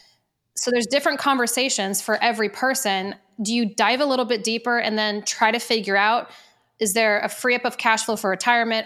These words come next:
or, and or other passive income strategies? I mean, are we trying to figure that out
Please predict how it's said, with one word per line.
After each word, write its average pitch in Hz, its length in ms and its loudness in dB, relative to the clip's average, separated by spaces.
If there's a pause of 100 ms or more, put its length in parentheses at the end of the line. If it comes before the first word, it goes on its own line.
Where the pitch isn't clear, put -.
or, 233 460 2 (200)
and 262 260 2
or 214 460 2 (520)
other 226 200 6
passive 220 400 0
income 220 300 0
strategies? 196 640 0
I 208 60 0
mean, 185 320 -2 (260)
are 226 100 4
we 233 100 2
trying 240 280 0
to 214 120 2
figure 220 380 -2
that 202 160 4
out 208 220 2